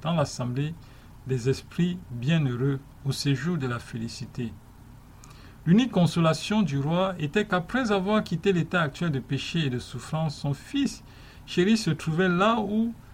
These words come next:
les effluves les plus puissants de l'esprit passaient sur son âme éténébrée, où son esprit s'ouvrait à la sagesse céleste et au doux transport de l'amour divin,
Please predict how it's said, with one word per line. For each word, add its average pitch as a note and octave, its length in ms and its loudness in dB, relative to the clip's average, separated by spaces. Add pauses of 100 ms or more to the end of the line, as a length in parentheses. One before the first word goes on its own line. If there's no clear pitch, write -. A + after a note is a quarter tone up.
(200)
les D3 260 0
effluves F#3 720 2
les D3+ 100 0
plus F3 240 -4
puissants D#3 480 -2
de B2+ 100 -2
l'esprit D#3+ 560 -2 (460)
passaient D3 320 2
sur F3+ 240 -2
son C3+ 240 0
âme D3+ 220 0 (260)
éténébrée, A#2 720 -4 (480)
où A#3+ 140 2
son F3 220 2
esprit G3+ 520 0 (340)
s'ouvrait F3 340 2
à - 20 4
la D#3+ 100 6
sagesse D3+ 440 0
céleste C#3 540 -2
et B2 100 -4
au E3 180 0
doux C#3+ 160 0
transport C3 500 -4
de A#2 80 -4
l'amour A#2 340 -4
divin, G#2+ 380 -10